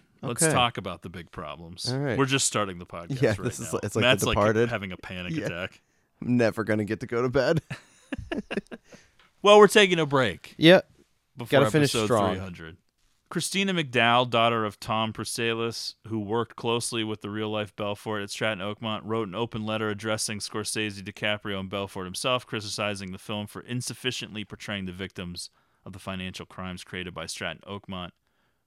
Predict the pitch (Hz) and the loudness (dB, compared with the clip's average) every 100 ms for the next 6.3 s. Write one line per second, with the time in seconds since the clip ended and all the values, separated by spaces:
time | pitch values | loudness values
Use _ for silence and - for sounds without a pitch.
0 | _ - 95 123 123 107 104 104 92 87 | _ -14 -6 -4 -4 -2 0 0 -4 -4
1 | 113 127 123 104 101 95 95 110 104 101 | -2 0 -2 -4 -6 -8 -8 -6 -6 -6
2 | 95 90 - 98 98 92 87 87 85 90 | -8 -10 -10 -8 -6 -8 -10 -12 -14 -6
3 | 131 123 85 98 92 95 87 90 - 92 | -2 -2 -4 -12 -12 -10 -10 -10 -10 -10
4 | 90 85 - 98 92 87 - - _ _ | -10 -14 -10 -6 -6 -8 -14 -18 _ _
5 | _ _ _ _ - - 127 120 - 113 | _ _ _ _ -16 -4 -2 -2 -2 -6
6 | 104 98 - | -6 -8 -10